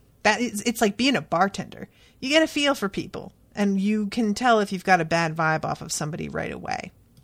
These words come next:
And as she says, "I was about to go on my break," he grabs her arm and says,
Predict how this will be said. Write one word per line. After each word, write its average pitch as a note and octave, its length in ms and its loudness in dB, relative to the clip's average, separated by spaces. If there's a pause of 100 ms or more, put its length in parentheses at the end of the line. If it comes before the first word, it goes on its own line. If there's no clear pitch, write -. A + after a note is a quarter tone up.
(1300)
And A3+ 500 8 (560)
as A#3+ 200 8
she A#3+ 140 -2
says, A3+ 240 2
"I A3 60 6
was G#3 100 2
about G3+ 200 4
to - 60 -6
go G3+ 100 2
on G3+ 100 4
my F#3 120 2
break," F#3 260 0
he F#3+ 120 -4
grabs F#3 540 2
her C#4 180 0
arm F3+ 480 0
and F3+ 160 -4
says, E3+ 400 -2